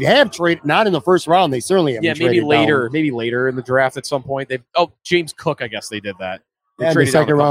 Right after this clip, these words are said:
Speaker 2: couple
Speaker 1: they traded
Speaker 2: times.
Speaker 1: down to get him. Yeah.
Speaker 2: But, like, I like that idea. If,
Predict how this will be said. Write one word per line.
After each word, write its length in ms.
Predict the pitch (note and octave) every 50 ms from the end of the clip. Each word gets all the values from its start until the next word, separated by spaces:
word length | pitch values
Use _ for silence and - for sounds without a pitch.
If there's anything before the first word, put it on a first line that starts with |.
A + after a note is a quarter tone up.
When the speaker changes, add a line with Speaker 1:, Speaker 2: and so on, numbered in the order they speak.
| C#3 B2+
Speaker 2:
couple 80 | B2
Speaker 1:
they 60 | G#2+
traded 160 | A#2+ D#3 C#3 B2+
Speaker 2:
times. 60 | B2
Speaker 1:
down 180 | C#3 C#3 C3+ A#2+
to 60 | A#2+
get 160 | A#2+ B2+ B2 C3
him. 220 | C3+ A2 G2 G2+ -
Yeah. 100 | C#3 C3
Speaker 2:
But, 160 | G3+ F#3 - _ -
like, 140 | F3+ F#3 -
I 140 | E3+ E3+ A3
like 140 | B3+ B3+ G#3+
that 180 | G#3 A3 A3+
idea. 360 | A3 E3+ C#3 A#2+ G#2+ G2+ G2+ -
If, 140 | - D#3+ -